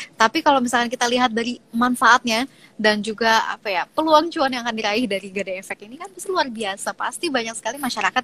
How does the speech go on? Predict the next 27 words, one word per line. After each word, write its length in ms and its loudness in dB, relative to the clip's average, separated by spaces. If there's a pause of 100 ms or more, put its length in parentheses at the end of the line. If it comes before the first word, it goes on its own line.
(100)
yang 40 -6
minat 320 0 (480)
dengan 480 2
Gadai 320 0
Efek 360 -6
ini. 320 -14
Sejauh 400 6
mana 320 6 (320)
literasi 560 4
yang 80 -2
sudah 160 -4
diberikan 480 -6
oleh 120 -8
Pegadaian 520 -6
terkait 440 -4
Gadai 360 -4
Efek 200 -8
selain 680 4
I 160 -8
G 80 4
Live 240 2
kita 240 6
hari 160 -2
ini 120 0
ya, 60 2
Pak 140 -4
ya? 160 -2